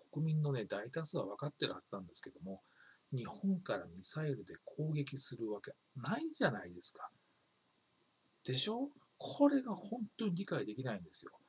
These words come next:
で、それはこの C さんって人にどうしても理解できないみたいですね。まあ、もしくは、あの、お-、この共産党の一般の人たちには理解できないみたいなんですけども、あのね、そもそもですよ、東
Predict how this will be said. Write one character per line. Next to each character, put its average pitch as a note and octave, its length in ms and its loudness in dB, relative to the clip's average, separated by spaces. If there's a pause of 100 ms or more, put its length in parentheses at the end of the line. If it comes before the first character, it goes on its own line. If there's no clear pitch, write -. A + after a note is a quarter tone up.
(260)
で、 D#3 360 2
そ G#3+ 160 2
れ G3+ 60 4
は G3 80 4
こ F#3+ 100 -4
の F3 80 0
C F3 220 2
さ D3+ 120 0
ん - 20 0
っ - 40 -10
て - 60 -14
人 - 160 -8
に F#2+ 80 -12
ど D3 100 2 (240)
う - 60 0
し - 40 8
て C4 60 6
も D#3 100 4
理 C3 120 -2
解 G#2+ 180 4
で F#2+ 120 -6
き C3 120 -2
な A2+ 100 0
い F#2 140 -6
み A#2+ 80 -8
た - 120 0
い - 20 -8
で - 60 -14 (120)
す - 140 -6
ね。 F3 80 2
ま D#3 120 6
あ、 - 40 6
も D#3 100 4
し - 100 8
く - 100 0
は、 G2 80 2
あ F#2 40 -4
の、 F2 80 -10
お-、 F#2+ 720 2
こ G2+ 140 -8
の F2+ 100 -10
共 G#2 160 -6
産 G#2+ 200 -2
党 A2 100 -6
の F#2+ 80 -8
一 A#2 180 -8
般 A2 60 0
の - 60 -6
人 - 180 -8
た - 80 -6
ち - 80 -4
に C3+ 80 0
は A2+ 60 0
理 C3 100 -4
解 F#2+ 180 -4
で F#2+ 100 -10
き C#3 120 -10
な C3+ 80 -2
い A2 40 -4
み F#2+ 100 -8
た - 100 -12
い - 100 -18
な - 60 -20
ん - 80 -20
で - 60 -16
す - 80 -2
け - 100 -12
ど - 160 -20
も、 G#2 220 -6 (520)
あ C3 80 2
の B2+ 120 0
ね、 G#2+ 140 0
そ - 140 4
も C4 100 2
そ F#3+ 80 4
も G2+ 100 0
で E2+ 60 -8
す - 140 -4
よ、 - 60 -12 (1400)
東 G#3+ 160 6